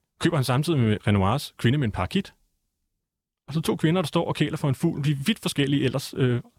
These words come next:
så er der en samtale i gang. Og det viste sig også, at, at, at der var for eksempel, øh, to værker, vi har altid har, vi har hængt i snart hundrede år på museet, Statens Museum for Kunst. Det ene er Matisse, det andet er Picasso.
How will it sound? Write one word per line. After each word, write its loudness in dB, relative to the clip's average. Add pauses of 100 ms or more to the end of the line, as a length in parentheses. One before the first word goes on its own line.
så -4
er 2
der 2
en 2
samtale 0
i -4
gang. -4 (840)
Og 0
det 4
viste 0
sig 2
også, 0
at, -4
at, -6
at -4
der 2
var 4
for -10
eksempel, -2
øh, 2
to -4
værker, 2
vi 0
har 4
altid 0
har, 2
vi -2
har -2 (220)
hængt 4
i 0
snart -2
hundrede 2
år -4
på -4
museet, 0 (180)
Statens -4
Museum -2
for -6
Kunst. -4 (540)
Det 4
ene 4
er 4
Matisse, -2
det 2
andet 2
er -6
Picasso. 0